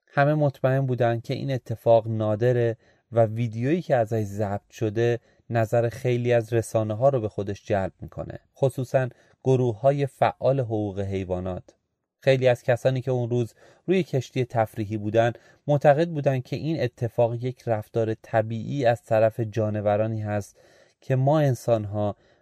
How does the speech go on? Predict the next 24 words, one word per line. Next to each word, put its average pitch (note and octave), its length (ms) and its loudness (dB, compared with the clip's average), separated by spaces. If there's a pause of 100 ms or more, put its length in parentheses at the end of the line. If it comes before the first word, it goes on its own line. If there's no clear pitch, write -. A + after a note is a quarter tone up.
(120)
محیط A#2+ 400 2
زیست B2 460 -2
طبیعی A2+ 500 0
اونها G#2+ 380 -2
رو G#2+ 100 0
برهم G2+ 460 2
زدیم. D#2+ 420 -8 (480)
هیچ B2+ 200 -6
کس C3 260 6
عقیده B2 400 2
نداشت C#3+ 420 2
که A2 80 -14
کوسه - 320 -8
ها F#2 120 -2
آدم F2 440 2
خوار F2 320 -2
هستن. E2 420 -8 (540)
کوسه C3 260 0
ها C#3 120 0
دشمن C3+ 400 -2
انسان A#2 340 0
ها A2+ 120 -4
نیستن. B2 560 -4 (360)
هیچ - 280 -6